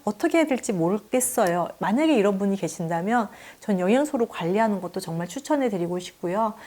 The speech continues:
오랫동안 약을 드셨지만 이걸 조금씩 줄여가면서라도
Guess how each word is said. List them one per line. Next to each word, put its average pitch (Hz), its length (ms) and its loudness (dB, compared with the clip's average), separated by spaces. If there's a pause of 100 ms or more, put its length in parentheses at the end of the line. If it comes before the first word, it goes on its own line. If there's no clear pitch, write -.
(240)
오랫동안 233 480 2
약을 175 240 0
드셨지만 190 600 -6
이걸 208 200 -4
조금씩 320 480 -6
줄여가면서라도 254 1200 0